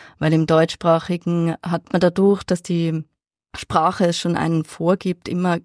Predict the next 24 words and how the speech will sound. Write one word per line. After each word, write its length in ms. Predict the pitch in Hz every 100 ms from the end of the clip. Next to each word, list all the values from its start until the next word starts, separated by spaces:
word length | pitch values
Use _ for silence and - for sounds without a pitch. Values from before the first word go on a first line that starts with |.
| -
die 80 | 175
Grenze 440 | - 175 190 -
mit 240 | 180 185 -
im 140 | 165
Gepäck. 560 | 165 - 156 - - _ _ _ _ _ _ _ _
Also 220 | - 160
die 140 | 160 -
erste 340 | 165 170 -
Assoziation, 800 | 170 180 165 175 160 - 170 185
wenn 120 | 170
ich 120 | 165 -
sagen 300 | 156 160 160
würde, 320 | 160 160 156 -
denk 320 | 160 160 170 - -
an 140 | 160 156
Raum, 580 | 151 147 156 180 190 190 - - - -
ist 180 | -
bei 100 | -
den 160 | 165 151
meisten, 760 | 147 147 160 - 160 151 147
sie 180 | - 170
sitzen 380 | - 156 - -
im 140 | 143
Zimmer 400 | - 170 165 156